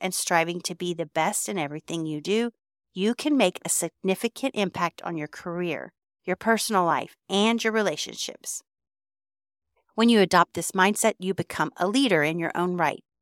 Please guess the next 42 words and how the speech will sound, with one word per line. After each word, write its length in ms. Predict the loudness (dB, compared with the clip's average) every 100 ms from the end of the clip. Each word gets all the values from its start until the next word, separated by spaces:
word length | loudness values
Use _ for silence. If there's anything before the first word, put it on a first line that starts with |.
| -10
inspiring 540 | -6 6 6 8 4 4
others 380 | 4 6 2 -2
to 160 | -4
do 200 | -2 -2
more 300 | 0 2 4
than 160 | 4 4
they 160 | 4 4
thought 280 | 2 0 0
was 140 | -8
possible. 520 | -2 -2 -2 -10 -16 _ _ _ -4
So 300 | 2 2 2
always 600 | 4 8 8 8 6 4
remember 540 | 2 4 2 2 0 0
to 200 | -2 -4
go 420 | 4 6 6 2 -8 _ -6
the 120 | -6
extra 340 | -6 -6 -2
mile 400 | 0 2 0 -2 _ _ _
and 160 | -4 -2
be 140 | -2
the 100 | 0
best 340 | 2 0 -2
you 60 | -10
can 160 | -12 -14
be. 160 | -14 _ _ _ _ _ _ _ _ _
Thank 180 | 0 4
you 60 | 4
for 120 | 2
spending 360 | 2 2 2 2
part 200 | 2 0
of 120 | 0
your 120 | -4
day 220 | 2 4
with 180 | 4 2
me. 200 | 0 -2
I 100 | -4
trust 340 | -2 0 0 0
that 100 | -2
you 120 | -2
found 280 | 0 0 0
this 160 | -2
helpful. 420 | 0 0 2 0